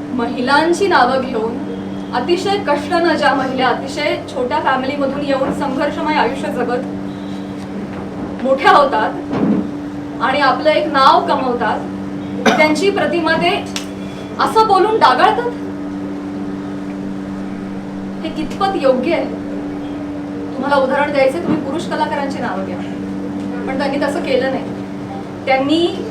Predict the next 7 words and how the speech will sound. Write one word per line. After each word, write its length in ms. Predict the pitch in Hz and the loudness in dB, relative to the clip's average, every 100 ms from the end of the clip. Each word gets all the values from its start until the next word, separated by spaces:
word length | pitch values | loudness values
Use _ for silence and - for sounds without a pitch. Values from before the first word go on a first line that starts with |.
| - - - - | -8 -8 -6 0
त्यांच्या 380 | 269 269 339 311 254 | 2 4 4 4 6
वैयक्तिक 560 | 262 277 330 - - - | 4 4 2 2 -2 0
स्वार्थासाठी 840 | 285 247 247 254 330 - 262 - 302 339 - - - - - - - - - - - - - | 4 6 6 2 0 2 2 2 -2 -2 -4 -8 -8 -8 -8 -8 -8 -8 -8 -8 -8 -8 -2
फिल्म 220 | 311 339 | 2 4
इंडस्ट्रीमध्ये 720 | 339 302 320 320 311 311 320 311 | 4 4 2 0 0 2 2 2
काम 280 | 277 262 277 | 4 2 2
करणाऱ्या 480 | 285 277 277 277 | 0 2 2 4